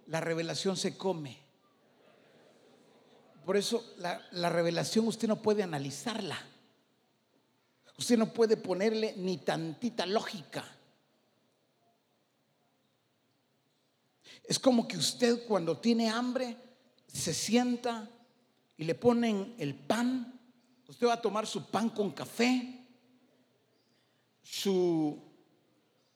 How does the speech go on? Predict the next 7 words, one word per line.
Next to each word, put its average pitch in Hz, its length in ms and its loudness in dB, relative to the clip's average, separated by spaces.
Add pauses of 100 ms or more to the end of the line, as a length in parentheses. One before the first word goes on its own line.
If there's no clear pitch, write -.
(960)
bolido, 156 580 2
creo 202 140 -4
que 190 80 -4
le 180 80 0
llaman 190 300 -4
en 151 120 -4
México. 220 520 -4